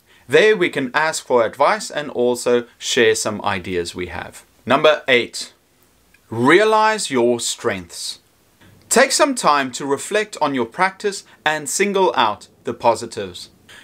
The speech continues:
You should also try filming your lessons for a real objective lens into your practice. While it might be uncomfortable at first,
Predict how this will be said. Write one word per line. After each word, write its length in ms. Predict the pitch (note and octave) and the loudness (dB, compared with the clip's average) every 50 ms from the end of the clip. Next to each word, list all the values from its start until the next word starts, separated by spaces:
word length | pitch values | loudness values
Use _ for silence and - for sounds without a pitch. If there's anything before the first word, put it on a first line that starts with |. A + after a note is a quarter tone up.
| - | -14
You 180 | - B2 D3+ A#3+ | -6 0 2 2
should 200 | C#4 - F#4 - | 4 4 2 4
also 320 | - A3+ A#3 A#3+ - B3+ | 4 4 4 2 2 -2
try 300 | - - - G3+ F3+ E3+ | -2 0 2 2 2 2
filming 640 | - - - - G#3+ G#3 G#3 G#3 F#3+ E3 C3+ B2 A#2 A2 _ | 0 -4 -2 0 2 2 2 0 -2 -6 -6 -8 -8 -10 _
your 220 | - C3 C#3+ D3 C#3+ | -6 -2 0 2 2
lessons 480 | C#3 C#3+ C#3+ - - G#2+ F#2+ F2+ - _ _ _ | 2 0 0 -4 -8 -10 -12 -12 -16 _ _ _
for 280 | _ - - E3+ D#3 - | _ 0 2 4 4 4
a 100 | - D3 | 4 2
real 460 | C#3+ C3+ C3 C#3+ E3+ G3+ G#3 G#3 F3+ - | 0 0 0 2 2 4 4 4 2 2
objective 720 | D3+ C#3+ B2 - - D#3+ D#3 - - - F#3 E3+ B2 A#2 | 0 0 -2 -2 -2 0 0 0 0 -4 -6 -6 -4 -6
lens 520 | A2 A2+ C3 C3+ A#2+ G#2 F#2+ F2+ - - _ _ _ _ _ - | -2 0 0 0 0 -4 -8 -10 -12 -14 _ _ _ _ _ -2
into 300 | - B2 B2 A#2+ - B2 | 2 2 2 2 2 0
your 340 | A#2 A2 G#2 A2 G#2 G2+ G2+ | 0 0 2 4 4 4 2
practice. 640 | G2 - - G2 F2+ - - - - - - - - _ _ _ _ _ _ _ _ | 0 -2 -2 -2 -2 -2 -6 -14 -10 -10 -10 -12 -12 _ _ _ _ _ _ _ _
While 180 | - - C3+ C#3 | 2 2 4 4
it 120 | D3+ C#3+ C3 | 4 2 2
might 280 | C#3 D#3 F3 F#3+ - | 2 2 2 0 -4
be 200 | - F3 E3 D3+ - | -6 -4 -4 0 0
uncomfortable 640 | C3+ C3 C3 - C#3 C#3 C3+ - - B2 B2 A2+ | 0 -2 -2 -2 -2 -4 -4 -4 -6 -4 -2 -2
at 140 | G#2+ G#2 - | -2 -2 -2
first, 420 | - C3+ B2 G#2 G#2+ - - - | -2 0 0 0 -2 -4 -10 -16